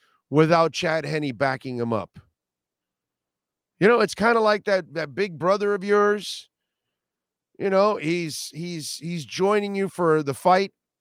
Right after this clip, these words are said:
'cause you got some problems on, in after school. And you're about yay big, and your brother's about this big,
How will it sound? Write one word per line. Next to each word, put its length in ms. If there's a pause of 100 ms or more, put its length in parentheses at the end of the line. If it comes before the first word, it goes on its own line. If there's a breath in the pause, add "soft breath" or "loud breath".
(600)
'cause 200
you 80
got 160
some 160
problems 560
on, 260
in 120
after 280
school. 480 (1600)
And 120
you're 100
about 260
yay 300
big, 480 (420 soft breath)
and 120
your 80
brother's 320
about 300
this 220
big, 520